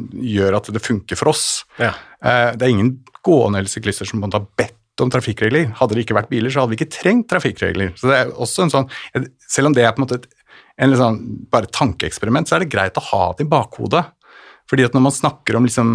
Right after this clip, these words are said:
Speaker 1: at samspill i trafikken, og det er viktig å på en måte gi og ta og alle sånne ting, så er det en litt sånn falsk ting.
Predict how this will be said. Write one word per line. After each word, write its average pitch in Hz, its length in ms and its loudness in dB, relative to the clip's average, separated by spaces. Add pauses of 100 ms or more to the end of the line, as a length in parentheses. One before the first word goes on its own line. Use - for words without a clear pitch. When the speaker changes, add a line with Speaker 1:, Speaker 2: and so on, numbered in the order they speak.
(120)
Speaker 1:
at - 140 -10
samspill 107 600 -2
i 107 60 -8
trafikken, - 600 -4
og 101 100 0
det 113 60 2
er 117 80 -2
viktig - 280 -8
å - 60 -6
på - 60 -6
en 104 60 0
måte 107 180 0
gi 98 300 -6
og 107 100 -4
ta 92 200 0 (200)
og 95 120 -2
alle 98 100 -6
sånne 98 180 -4
ting, 143 160 0 (520)
så - 160 -10
er 131 260 2
det 123 120 0
en 131 120 2
litt 127 100 -4
sånn 139 140 -4
falsk - 600 -2
ting. 175 280 2